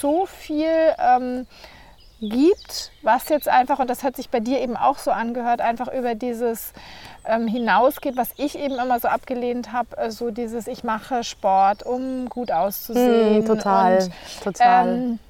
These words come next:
Speaker 1: und das, glaub ich, darf man halt weglegen.
Speaker 2: Total.
Speaker 1: Und auch dieses, man
Speaker 2: Ja.
Speaker 1: muss das machen, um gesund zu bleiben oder alt zu bleiben in bestimmter Art und Weise, sondern man muss auf sich hören.
Speaker 2: Mhm.
Speaker 1: Und dann ist, finde ich, das,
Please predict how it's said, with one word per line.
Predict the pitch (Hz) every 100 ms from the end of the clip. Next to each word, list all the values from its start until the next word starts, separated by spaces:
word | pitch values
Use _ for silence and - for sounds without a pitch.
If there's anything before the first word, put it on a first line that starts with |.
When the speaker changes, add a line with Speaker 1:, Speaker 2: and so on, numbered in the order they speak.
| - - - _ - -
Speaker 1:
und | 226
das, | 311
glaub | 294 269
ich, | 262
darf | - 240
man | 277 226
halt | 226 226
weglegen. | 269 - - 294 320
Speaker 2:
Total. | 254 - 214 180 175
Speaker 1:
Und | 214
auch | 269
dieses, | - 262 233 247 -
man | 247
Speaker 2:
Ja. | 233 185
Speaker 1:
muss | 330 -
das | 311 262
machen, | 254 262 277 262 247
um | 247 240
gesund | 226 254 349
zu | - 294
bleiben | 311 285 294 294
oder | 254 247 -
alt | 247 277 -
zu | 254
bleiben | 247 247
in | 247
bestimmter | - 277 254 - 254
Art | 233 233
und | 254 220
Weise, | 226 247 302 247 214
sondern | 220 226
man | 226 233
muss | 254
auf | 269
sich | - 233 -
hören. | 262 302 370 427 480
Speaker 2:
Mhm. | - 320 196 185 175 269
Speaker 1:
Und | 262
dann | 269 294 311 294
ist, | -
finde | 302 285
ich, | 294
das, | 294 269 -